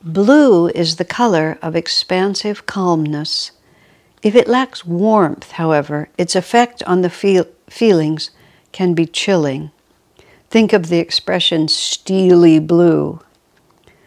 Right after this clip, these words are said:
This color, therefore, should also be given a touch of warmth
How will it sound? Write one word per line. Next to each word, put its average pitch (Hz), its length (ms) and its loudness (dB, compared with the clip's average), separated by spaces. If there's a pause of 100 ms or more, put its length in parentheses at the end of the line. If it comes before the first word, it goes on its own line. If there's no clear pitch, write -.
(320)
This 240 240 0
color, 262 400 2
therefore, 165 560 -2
should 180 240 -2
also 220 360 0
be 214 120 2
given 180 320 -2
a 170 60 -2
touch 180 260 -10
of 156 140 -4
warmth 165 720 -4